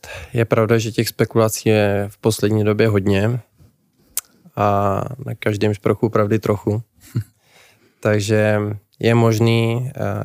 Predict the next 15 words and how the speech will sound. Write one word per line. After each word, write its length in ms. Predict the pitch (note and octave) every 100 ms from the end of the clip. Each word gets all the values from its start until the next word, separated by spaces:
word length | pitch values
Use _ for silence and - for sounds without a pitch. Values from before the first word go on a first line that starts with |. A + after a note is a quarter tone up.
| -
i 240 | A2+ G#2+
samozřejmě 840 | G#2+ - G#2 G#2 G#2 G2+ G2+ G2+ G#2 _ -
podle 220 | - G2
jako 280 | G2+ - G#2
vyjádření 880 | G#2 G#2 G2+ G#2+ G#2+ G#2 G2 G2 G2+
našeho 340 | G2+ - G#2
sportovního 580 | - G#2 - G#2 G2+ G#2
ředitele, 600 | G2+ G2+ G2+ G2+ G2+ G2+
eh, 1400 | - - - - - - - A2+ G2+ G2+ G2+ G2 G2 G#2
jsou 220 | A2 - G#2
připravený 800 | - - A2 G#2+ G#2+ G#2 G2+
varianty 540 | G2+ G#2 G2+ G#2 G2+ G#2
na 160 | G2+
různý 320 | G2+ G2+ G#2 G2+
scénáře. 720 | - G2+ G2+ G2 G2+ G2+